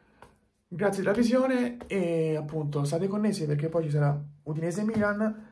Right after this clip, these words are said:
Tra l'altro ragazzi, ora premessa piccola, faccio un attimo un passo dietro al campionato.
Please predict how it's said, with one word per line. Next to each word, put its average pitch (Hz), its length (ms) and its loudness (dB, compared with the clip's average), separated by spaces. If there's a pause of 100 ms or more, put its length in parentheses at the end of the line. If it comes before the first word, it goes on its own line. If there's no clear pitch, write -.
(120)
Tra 151 120 0
l'altro 147 140 4
ragazzi, 143 520 0
ora 139 240 0
premessa 143 380 2
piccola, 135 480 -4 (540)
faccio 147 260 0
un 143 60 -2
attimo 151 120 -2
un 147 60 -4
passo 147 180 -2
dietro 143 180 -2
al 143 60 -4
campionato. 135 640 -8